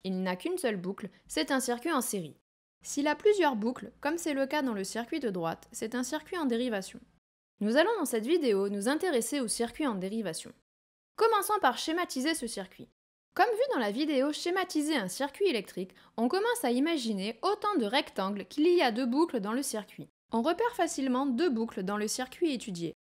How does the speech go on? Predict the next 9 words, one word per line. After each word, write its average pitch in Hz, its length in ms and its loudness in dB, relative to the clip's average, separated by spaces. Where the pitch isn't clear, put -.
donc 285 200 -2
on 339 60 -2
imagine 277 600 0
deux 277 120 2
rectangles 190 520 -2
représentés 240 640 -2
ici 208 300 -6
en 262 100 -2
pointillés. 214 460 -6